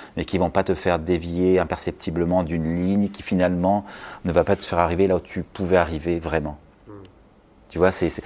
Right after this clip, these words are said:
Speaker 1: c'est cette fragilité-là. Je, je pense toujours qu'un projet qui est pas accompli, c'est un peu comme un, c'est,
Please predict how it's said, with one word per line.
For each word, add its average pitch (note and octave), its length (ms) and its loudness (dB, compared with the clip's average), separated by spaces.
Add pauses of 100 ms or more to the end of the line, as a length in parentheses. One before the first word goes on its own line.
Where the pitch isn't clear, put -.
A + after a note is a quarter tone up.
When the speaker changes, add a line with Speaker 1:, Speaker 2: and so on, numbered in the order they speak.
(140)
Speaker 1:
c'est F#2+ 120 2
cette - 180 4
fragilité-là. G2 640 2
Je, F#2 180 2
je F#2+ 80 0
pense G2 220 -2
toujours G2 240 -2
qu'un F2 120 -2
projet F2+ 360 0
qui - 100 -6
est - 40 -2
pas E2+ 120 -4
accompli, F2 380 -6
c'est - 100 -8
un D#2+ 60 -4
peu F#2 160 -8
comme E2 180 -2
un, D#2 380 -2 (1080)
c'est, D#2 600 -2